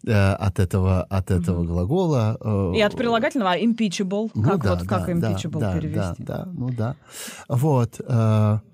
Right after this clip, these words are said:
Speaker 2: Тогда
Speaker 1: М.
Speaker 2: импичментный процесс, как мы на-
Speaker 1: <laughs> Ну да,
Speaker 2: <laughs> Да.
Speaker 1: да, наверное. Так вот,
Speaker 2: Мгм.
Speaker 1: эм,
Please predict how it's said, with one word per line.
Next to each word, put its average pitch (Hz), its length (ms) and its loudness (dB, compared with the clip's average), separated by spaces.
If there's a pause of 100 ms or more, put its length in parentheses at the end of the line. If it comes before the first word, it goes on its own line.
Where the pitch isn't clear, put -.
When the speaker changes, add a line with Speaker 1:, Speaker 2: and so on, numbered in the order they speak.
(280)
Speaker 2:
Тогда 202 300 0
Speaker 1:
М. 180 120 2
Speaker 2:
импичментный 226 640 2
процесс, - 760 -4
как - 220 0
мы 247 160 0
на- 226 160 -2 (100)
Speaker 1:
<laughs> 240 100 -4
Ну 131 320 2
да, 110 440 0
Speaker 2:
<laughs> - 20 -16
Да. 117 80 -6
Speaker 1:
да, 113 260 -4 (560)
наверное. 104 600 2 (120)
Так 147 160 0
вот, 190 300 2
Speaker 2:
Мгм. - 100 2
Speaker 1:
эм, 95 1160 2